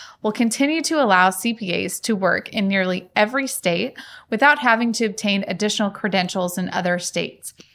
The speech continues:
This affirmation is a result of some proposed state legislation that would lower the licensure requirement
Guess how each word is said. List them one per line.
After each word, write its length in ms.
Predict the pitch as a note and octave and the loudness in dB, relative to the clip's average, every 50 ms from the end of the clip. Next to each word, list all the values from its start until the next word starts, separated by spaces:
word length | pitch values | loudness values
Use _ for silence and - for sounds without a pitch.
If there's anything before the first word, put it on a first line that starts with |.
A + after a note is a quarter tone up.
| _ _ _ _ _ | _ _ _ _ _
This 260 | - A3+ A#3+ A#3+ - - | -2 -2 -2 0 -2 0
affirmation 760 | - A3 G#3+ - G3+ F#3 F#3 F#3+ G#3 A3 - E4 F4 F#4 F4+ | 0 0 2 2 0 0 0 0 -2 -2 0 -2 -2 -2 -4
is 220 | - - G3+ F#3 G#3+ | -4 -4 -2 -2 -2
a 60 | G#3 | 0
result 480 | G3+ G3+ G3 F#3+ A3 A#3 A#3+ B3 A#3+ | 0 0 0 2 2 2 2 0 0
of 140 | - - F3+ | -4 -6 -6
some 260 | - - C#4 C#4+ D#4 | -2 0 0 0 0
proposed 400 | D#4 D#4 D#4 - C#4+ B3+ C4 B3 | 0 -4 -4 0 0 0 0 0
state 320 | - - - A#3 A#3 - - | -2 -2 -2 -2 -2 0 0
legislation 760 | A#3+ A#3+ A#3+ C4 A#3+ - - F#3 E3+ E3 - G#2+ F2+ - - _ - - - - _ _ | 0 0 0 -2 -6 -2 -2 -2 -2 -2 -4 -6 -6 -8 -10 _ -20 -20 -20 -20 _ _
that 120 | - - | -2 -2
would 140 | - G3+ F#3+ | 0 -2 -4
lower 320 | F#3+ G3 G#3+ A#3 B3+ C#4+ | 2 2 2 4 4 2
the 140 | D4 D4+ C#4 | 2 2 2
licensure 680 | B3+ A3 G3+ G#3 G#3 - A3 G#3 G3+ - A3+ G#3+ G#3+ | 4 4 4 4 2 0 -2 -2 0 0 0 0 2
requirement 600 | A3 G#3+ G#3+ - G3+ F3 E3 D#3 D#3+ D#3+ E3 - | 0 -2 0 2 2 2 2 2 0 -2 -4 -4